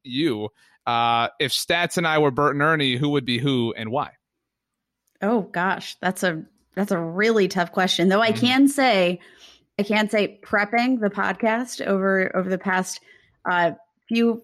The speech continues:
Speaker 2: few minutes with you guys as we were just prepping to hop on the air, Bert and Ernie style banter is just so, so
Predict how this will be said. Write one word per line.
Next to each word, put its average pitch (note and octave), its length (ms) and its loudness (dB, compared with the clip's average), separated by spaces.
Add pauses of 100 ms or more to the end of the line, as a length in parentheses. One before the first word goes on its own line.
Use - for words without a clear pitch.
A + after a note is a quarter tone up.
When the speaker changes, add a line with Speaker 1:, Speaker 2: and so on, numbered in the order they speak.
Speaker 2:
few A#3 160 0
minutes A3 400 2
with A3 200 -2
you A3+ 100 -2
guys G#3+ 300 0
as G3 160 -4
we G3 60 0
were G3 60 0
just F#3+ 220 -6 (500)
prepping A3 480 0
to G3+ 80 0
hop F#3+ 280 -2
on F#3+ 140 0
the F#3 140 -4
air, F#3+ 480 -2 (480)
Bert B3 240 0
and D4 220 4
Ernie G3 480 2
style F3+ 480 -2
banter F3 560 -2
is E3 320 -8
just - 420 -8
so, F#3 640 0 (680)
so G3 840 0